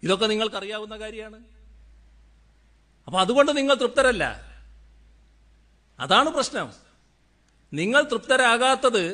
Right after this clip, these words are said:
നിങ്ങൾക്ക് തൃപ്തി വരാത്തത് കൊണ്ടല്ല, നിങ്ങളെ ഈ വഴിക്ക്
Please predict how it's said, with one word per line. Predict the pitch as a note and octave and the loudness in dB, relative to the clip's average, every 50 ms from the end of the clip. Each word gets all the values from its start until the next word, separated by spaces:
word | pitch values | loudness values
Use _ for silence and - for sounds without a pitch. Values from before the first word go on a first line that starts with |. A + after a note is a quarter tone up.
| G#3 - - - _ _ - | -8 -12 -20 -20 _ _ -6
നിങ്ങൾക്ക് | C#3+ E3 G3 A3 A#3+ C#4 C#4 A#3 - - A3+ | -4 -2 -2 2 2 2 2 2 0 -2 -2
തൃപ്തി | B3+ B3 - - C4 | -2 -6 -4 -4 0
വരാത്തത് | B3 A#3+ A#3 A#3+ A#3+ A#3+ B3 A#3+ A#3 | 2 4 6 6 6 4 4 2 2
കൊണ്ടല്ല, | A#3 A#3 A3+ A3+ G#3+ G3+ F3+ D3 A2+ - - - - - - _ _ _ _ _ _ _ _ _ _ _ _ _ _ _ - | 2 2 2 2 2 2 2 0 0 -4 -10 -20 -20 -20 -20 _ _ _ _ _ _ _ _ _ _ _ _ _ _ _ -6
നിങ്ങളെ | C#3 E3 F#3+ A3 A#3+ B3 B3 B3 | -4 -2 0 2 4 6 6 6
ഈ | B3 B3 B3 | 4 4 2
വഴിക്ക് | A#3 A3 G#3+ A3+ A3+ A3+ - | 4 4 4 4 2 2 -2